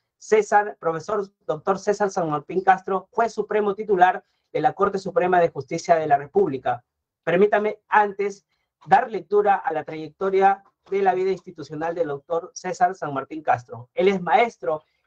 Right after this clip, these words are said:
en Derecho Procesal Penal con mención en Destrezas y Técnicas de Litigación Oral en la Universidad Inca Garcilaso de la Vega.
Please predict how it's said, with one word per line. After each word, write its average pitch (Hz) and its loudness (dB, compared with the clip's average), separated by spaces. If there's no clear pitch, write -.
en 147 -4
Derecho 175 -2
Procesal 196 0
Penal 190 0
con 175 -8
mención 190 0
en 143 -4
Destrezas 190 -2
y 131 -16
Técnicas 175 -2
de 170 -4
Litigación 143 -4
Oral 175 2
en 165 0
la 165 2
Universidad 160 0
Inca 190 0
Garcilaso 156 -2
de 156 -6
la 147 -6
Vega. 135 -4